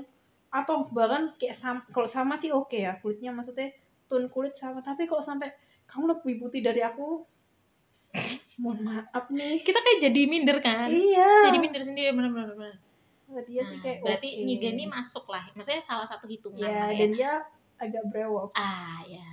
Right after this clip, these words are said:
Speaker 2: Kembali lagi ke fetis, si Niga ini, eh, ya termasuk lah, termasuk salah satunya. Terus habis gitu?
Speaker 1: Dia ketemu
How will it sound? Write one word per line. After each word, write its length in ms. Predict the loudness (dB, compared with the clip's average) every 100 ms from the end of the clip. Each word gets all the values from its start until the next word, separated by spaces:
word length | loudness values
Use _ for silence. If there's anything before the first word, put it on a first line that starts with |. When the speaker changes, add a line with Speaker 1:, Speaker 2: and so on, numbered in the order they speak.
| -18
Speaker 2:
Kembali 280 | -10 -8 -6
lagi 200 | -6 -8
ke 80 | -6
fetis, 800 | -2 -2 -2 -6 -6 -10 -20 _ _ _ _
si 280 | _ -8 -4
Niga 240 | -4 0
ini, 640 | 0 0 -2 -2 -2 -6
eh, 580 | -8 -10 -8 -8 -10 -12 -16 _ _ -6
ya 340 | -2 -2 -6 -12
termasuk 460 | -12 -6 -6 -6 -10
lah, 140 | -12
termasuk 400 | -12 -12 -14 -16
salah 240 | -10 -10 -10
satunya. 400 | -16 -16 -10 -2
Terus 240 | -2 -4
habis 160 | -12 -10
gitu? 320 | -10 -10 -16 _ _ _ _ _ _ -12
Speaker 1:
Dia 240 | -8 -8
ketemu 320 | -10 -16 -14